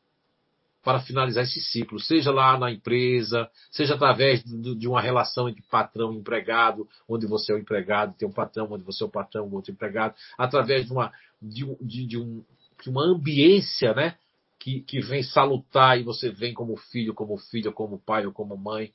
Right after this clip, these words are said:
Então, os ciclos que vêm de outras existências, esses aí são mais fortes, porque esses exigem de nós uma vontade maior,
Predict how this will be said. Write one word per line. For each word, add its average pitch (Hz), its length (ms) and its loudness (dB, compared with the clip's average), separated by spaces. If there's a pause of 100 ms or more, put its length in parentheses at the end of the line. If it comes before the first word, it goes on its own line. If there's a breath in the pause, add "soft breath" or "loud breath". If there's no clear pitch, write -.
(500 soft breath)
Então, 131 220 0
os - 220 0
ciclos 165 360 0
que 127 140 -6
vêm 127 180 0
de 117 80 2
outras 127 240 0
existências, 143 800 -2
esses 135 280 -4
aí 127 220 2
são 160 160 -6
mais - 160 -6
fortes, - 560 -4 (500)
porque 131 260 -6
esses 139 460 2
exigem 160 440 0
de 127 140 -4
nós 139 500 0 (1300)
uma 127 160 2
vontade 147 480 2
maior, 151 580 6